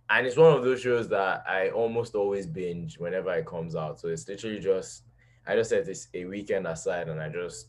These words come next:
like, binge ten episodes and I know that, okay, that's, that's sex ed for the year. But yeah, it's, it's definitely one of those shows. And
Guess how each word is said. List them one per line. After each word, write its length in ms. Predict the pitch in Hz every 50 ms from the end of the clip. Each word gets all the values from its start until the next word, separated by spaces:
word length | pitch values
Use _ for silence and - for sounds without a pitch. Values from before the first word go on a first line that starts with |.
| _ _
like, 280 | - 76 82 82 78 78
binge 480 | 78 87 87 85 82 82 80 - - -
ten 200 | - 90 82 82
episodes 460 | 82 80 - - - 78 78 78 -
and 180 | 73 71 71 71
I 80 | 71
know 180 | 78 82 82 80
that, 220 | 78 69 65 67 - -
okay, 320 | - 80 - - 71 64 - - _ _ - _ _ _ _ -
that's, 280 | 87 98 95 - - -
that's 240 | - 90 95 95
sex 220 | - 104 95 - -
ed 180 | 90 90 85
for 280 | - - 82 82 80 78 - -
the 100 | - 78
year. 320 | 78 80 80 80 80 80 - _ _ _ _ _ _ _ _ _ -
But 80 | 87
yeah, 140 | 87 87 87
it's, 180 | 85 82 80 - - - - - _ _ _ -
it's 200 | - 87 - -
definitely 380 | - 92 95 - - 107 107 107
one 180 | 101 95 90
of 140 | 85 80 78
those 180 | - 82 82 80
shows. 240 | - 82 80 80 82
And 380 | - 170 196 196 196 180 -